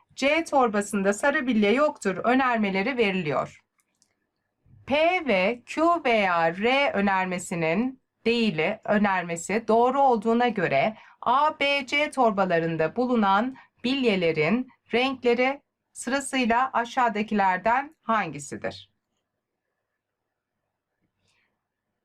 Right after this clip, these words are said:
Evet, şimdi bu önerme, verilen önerme doğru olduğu kabul ediliyor. Doğrudur, yani bir, bire denktir. Her iki, ne zaman V önermesi,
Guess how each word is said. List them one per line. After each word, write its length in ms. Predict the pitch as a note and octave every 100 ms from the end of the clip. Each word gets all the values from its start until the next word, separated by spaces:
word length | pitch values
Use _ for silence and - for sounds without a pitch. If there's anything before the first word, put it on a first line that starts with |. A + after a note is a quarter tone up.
| _ _ _ _ _ _
Evet, 560 | C4 C4+ F3+ A#3+ - - _ _ _ _
şimdi 600 | - - F4+ E4+ A#3+ C4+ D#4+ _ _ -
bu 200 | F4 F4
önerme, 480 | C#4 A#3 G3+ G3+
verilen 540 | A3+ C#4+ D4 C#4 C#4+ D4+
önerme 720 | A#3 G#3+ G3 E3+ D#3 G3 D#4+ G#4 -
doğru 380 | D4+ D#4 D#4+ D#4
olduğu 580 | G3 F#3+ E3+ E3+ D#3+ D#3+
kabul 300 | F3 D#3 D#3
ediliyor. 600 | D3+ D#3 D3 D#3+ C4 D#4+ - _ -
Doğrudur, 760 | C#4+ D#4 D4+ D4 F#3+ G#3 - -
yani 560 | B3 A#3+ G3 G#3 F4 - _ -
bir, 420 | C#4+ F#3+ - - -
bire 340 | B3 A#3+ C4
denktir. 600 | A#3+ G#3+ E3 - G#2 - _ - -
Her 280 | - D4 F#4+
iki, 440 | F4+ - A#3+ A#3+
ne 120 | D#4 F4+
zaman 480 | D4+ B3 G3 G3
V 260 | A#3 D#4 E4+
önermesi, 840 | C#4+ B3 G#3+ G3 F3+ - D#3+ G3+